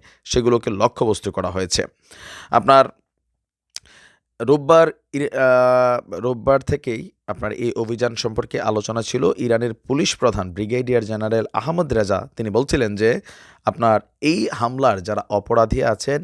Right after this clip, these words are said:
ইরালে-, আহ, সরি, ইসরায়েলের যারা মিত্র শক্তি বা ইরানের বিরোধী শক্তি, তাদের বিরুদ্ধে কিন্তু আপনার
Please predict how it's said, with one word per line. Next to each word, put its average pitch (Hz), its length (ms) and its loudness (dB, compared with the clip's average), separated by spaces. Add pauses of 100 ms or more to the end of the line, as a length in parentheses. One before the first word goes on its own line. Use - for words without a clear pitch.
ইরালে-, 113 500 -2
আহ, 107 120 -4
সরি, 104 260 -4
ইসরায়েলের 143 480 -2
যারা 123 160 0
মিত্র 113 340 -4
শক্তি 101 420 -2
বা 101 140 -4
ইরানের 110 380 -4
বিরোধী 104 300 -2
শক্তি, 123 440 0 (340)
তাদের 107 280 0
বিরুদ্ধে 107 340 -2
কিন্তু 127 320 0
আপনার 104 360 -2